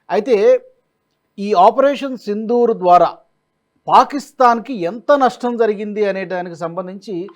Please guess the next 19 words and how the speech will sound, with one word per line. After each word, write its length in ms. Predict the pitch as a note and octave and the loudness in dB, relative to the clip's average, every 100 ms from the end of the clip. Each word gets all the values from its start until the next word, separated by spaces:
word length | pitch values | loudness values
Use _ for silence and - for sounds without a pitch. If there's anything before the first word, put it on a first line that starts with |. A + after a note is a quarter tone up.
| _ _ E3+ | _ _ -12
ఇప్పటి 220 | E3+ A3+ G#3 | -2 2 2
వరకు 300 | G#3 G#3 G3 F#3 A3 _ _ C#3 D#3 | 0 -2 -2 -2 -6 _ _ -8 -4
రకరకాల 720 | E3+ G#3 G3+ G#3 B3 B3+ A3 - _ - F3 | -2 -2 -2 4 6 6 4 0 _ -4 -4
లెక్కలు, 360 | E3+ A3 G#3 G3 | -2 -4 -2 -2
రకరకాల 460 | F3+ E3+ E3 F#3+ F#3 D3+ | -4 -8 -4 -4 -4 -6
గణాంకాలు 580 | D#3 F3 F3+ F3+ F3 F3 D#3+ _ _ - | -6 -8 -6 -4 -4 -6 -10 _ _ -14
మనం 140 | D#3+ D#3+ | -14 -8
సోషల్ 320 | D#3+ E3 F3 | -8 -8 -10
మీడియాలో 300 | E3+ E3 E3 D#3+ | -10 -8 -8 -8
చక్కర్లు 300 | D3+ D3+ D3 C#3 | -12 -12 -14 -14
కొట్టే, 220 | C#3 A#3+ G#3 | -14 -10 -6
కానీ 160 | G#3+ A3+ | -6 -6
దీనికి 220 | F#3+ F#3 D#3+ | -10 -10 -6
సంబంధించి 500 | E3+ A#3 A#3+ A3+ B3 | -4 -4 -6 -10 -12
ఒక 100 | F#3 F#3 | -12 -12
స్పష్టమైనటువంటి 1000 | - E3+ - - C#4+ C#4 C4 A#3+ A#3+ A3 F#3+ | -6 -6 -6 -4 -2 -2 0 0 0 -4 -6
సమాచారం, 480 | F#3 G3+ G3+ G3+ G3 E3 | -6 -6 -2 -4 -4 -8
కొంత 200 | E3+ F#3 E3 E3+ _ _ _ D#3 | -6 0 0 -2 _ _ _ -12
ఒక 120 | - | -6